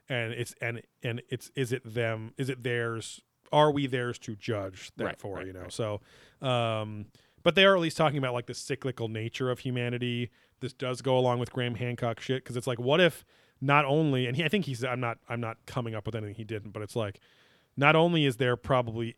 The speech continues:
Speaker 1: a precursor civilization, but there were probably many,
Speaker 2: Multiple.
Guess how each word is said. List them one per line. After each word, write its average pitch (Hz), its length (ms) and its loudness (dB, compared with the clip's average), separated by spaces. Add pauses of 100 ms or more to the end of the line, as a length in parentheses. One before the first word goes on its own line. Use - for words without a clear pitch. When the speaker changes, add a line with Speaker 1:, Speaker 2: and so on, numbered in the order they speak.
Speaker 1:
a 135 400 2 (140)
precursor 117 500 -6
civilization, 107 680 -6
but 110 100 -8
there 113 100 -6
were 113 60 -4
probably 117 580 -4
many, 117 360 -4
Speaker 2:
Multiple. 92 560 -10